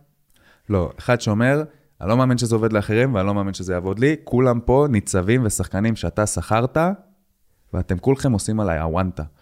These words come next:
יש אנשים, באמת, אני לא צוחק, שרמת האמונה שלהם בבני אדם היא כל כך נמוכה, שהם יכולים להמציא סיפורים של, של מינימום הוליווד, כאילו כזה.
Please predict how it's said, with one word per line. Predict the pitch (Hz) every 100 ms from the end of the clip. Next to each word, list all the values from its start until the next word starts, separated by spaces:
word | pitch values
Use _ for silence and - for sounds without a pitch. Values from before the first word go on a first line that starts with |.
| _ _ _ -
יש | 90
אנשים, | 117 117 - 76 78 _ -
באמת, | 73 87 104
אני | 85
לא |
צוחק, | - - 82 - _ - _
שרמת | - 87 85 92 117
האמונה | 127 101 98
שלהם | 101 107
בבני | 90 85 101
אדם | 101
היא | 95
כל | 80
כך | 78 110 147
נמוכה, | 147 147 165
שהם | 156 87
יכולים | 82 95 101
להמציא | 90 -
סיפורים | 98 - 85 95 117 135 _ _ _ _ _
של, | - 85 80 -
של | - 85 76
מינימום | 95 107 123 131 123
הוליווד, | - 95 92 78 64 -
כאילו | - 67
כזה. | - 62